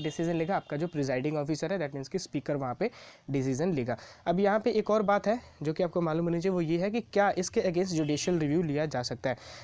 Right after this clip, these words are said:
जी हाँ, इसके against judicial review लिया जा सकता है, चाहे वो मामला आपका एंटी डिफेक्शन लॉ का हो, चाहे इससे पहले अगर प्रेसिडेंट की अगर हम बात करें, तो अगर प्रेसिडेंट भी डिस्क्वालीफाई करता है, तो उस केस में भी जुडिशियल रिव्यू लिया जा सकता है। इसका एग्जांपल आप देख सकते हो कि कैसे आम आदमी पार्टी की जब ट्वेंटी एमएलए को डिस्क्वालीफाई किया गया था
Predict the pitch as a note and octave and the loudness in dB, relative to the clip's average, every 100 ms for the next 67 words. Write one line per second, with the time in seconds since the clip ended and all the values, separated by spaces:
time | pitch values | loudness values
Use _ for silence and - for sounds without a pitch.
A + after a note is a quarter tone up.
0 | - C#3+ G3+ G3+ B3+ - - - F3+ - | -6 0 2 4 0 -6 -20 -6 -4 0
1 | G#3 E3 D#3+ F#3 - D#3 D3+ D3 D3+ D#3 | 2 2 2 2 0 -4 -2 0 2 2
2 | F#3 E3 D3 E3 D3+ D3 D3 C#3+ D3 E3 | 2 0 2 2 2 2 0 -2 -4 -2
3 | F3 - C#3 E3 D#3+ D#3+ C#3 C3+ D3+ D#3 | -2 -2 -2 0 0 0 -2 0 -2 -2
4 | C3 - D#3 C3+ C3+ C#3 B2+ A#2+ C3 C3 | -4 -2 -2 -2 -2 -4 -4 -6 -4 -4
5 | D3+ E3 A3 G3 F#3+ F3+ F3 D3+ E3 D#3 | -2 -2 0 0 -2 -2 -4 -2 0 -2
6 | E3+ C#3+ - D#3+ - D#3 C3+ C#3+ B2 B2 | -2 -6 -4 -6 -2 -2 0 -2 -4 -4
7 | - F3 - - - - _ F#3+ - _ | -4 -4 -6 -18 -20 -20 _ -2 -2 _
8 | _ _ - D3+ - D#3 F#3+ G#3 G3+ G3+ | _ _ -4 -2 0 -2 0 2 2 2
9 | G3+ - F3+ F3+ F#3 F3 D#3+ E3+ F3+ E3+ | 0 2 0 2 0 0 0 -4 -2 -4
10 | - D3+ D3+ F#3 F#3 E3+ E3 E3+ F3+ F3 | -2 -4 -2 0 2 2 2 2 2 2
11 | E3+ F3 E3 D#3+ D#3+ D#3 C#3+ E3+ E3 F3 | 2 2 2 2 0 -2 -2 -2 -2 -2
12 | D#3+ C#3 D3 F3+ E3+ D#3+ - C#3+ D#3+ E3 | -2 -2 -2 -2 -2 -2 -4 -4 -2 -2
13 | D#3+ D3+ E3+ D3 D3 D#3 D#3+ C#3+ D#3 D#3 | -2 -2 -2 -2 -2 -4 -4 -4 -2 -2
14 | D#3+ D#3 D3+ C#3+ D#3+ D3 D3 D#3 D#3 D3 | -2 -2 -4 -2 -2 0 -2 -2 -2 -4
15 | - D3 D3 D3+ C#3+ D3 D3 C#3 C#3+ | -4 -2 -2 -4 -2 -2 0 -2 -2